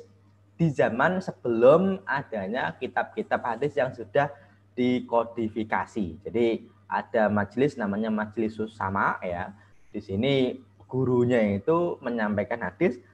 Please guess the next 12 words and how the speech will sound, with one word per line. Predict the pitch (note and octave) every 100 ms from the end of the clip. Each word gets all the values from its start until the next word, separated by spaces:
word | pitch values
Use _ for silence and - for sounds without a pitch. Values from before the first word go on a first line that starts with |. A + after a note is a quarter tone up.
| _ _
muridnya | A2 A2+ C3+ C3+ C3
bisa | G#2+ G2 A2
menghafalkan, | A2 G2+ G2 F#2+ - E3+
bisa | B2 G#2 A#2
mencatatnya, | A#2+ A2+ A2 G2 G2 F#2+ F#2+ A2 F2+
ya, | E2 E2+
sebelum | F2 G2+ - A#2+ -
ada | G#2 G#2+ C3 C3
kitab-kitab | A2+ - G#2 F#2+ F#2+
hadis | F#2 A#2 G#2+
yang | G2+ G2+
ada. | F#2+ F#2+ G#2 F#2